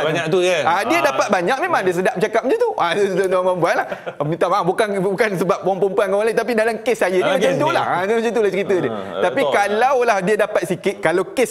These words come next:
Speaker 1: orang, minta maaf, kalau orang-orang perempuan khususnya, aku cakap pelan pula,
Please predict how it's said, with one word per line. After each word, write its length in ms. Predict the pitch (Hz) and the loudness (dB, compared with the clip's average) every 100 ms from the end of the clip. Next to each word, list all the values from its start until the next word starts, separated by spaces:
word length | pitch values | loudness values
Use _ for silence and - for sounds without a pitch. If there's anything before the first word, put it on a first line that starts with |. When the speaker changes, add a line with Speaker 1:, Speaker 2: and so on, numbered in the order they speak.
| - | -2
Speaker 1:
orang, 260 | 185 185 180 - | -2 0 -2 -6
minta 240 | 143 147 170 | -4 -2 0
maaf, 280 | 180 214 135 - - - | 0 0 -2 -10 -6 0
kalau 180 | 170 185 | 2 2
orang-orang 480 | 180 190 185 185 170 | 2 2 2 -2 -2
perempuan 400 | 135 131 151 143 | -6 -4 -2 -2
khususnya, 480 | 123 131 131 127 131 143 | -2 -4 -4 -2 -2 -2
aku 160 | 117 | -4
cakap 240 | 135 135 131 | -4 -4 -2
pelan 240 | 127 123 | -2 0
pula, 240 | 170 170 | -2 -2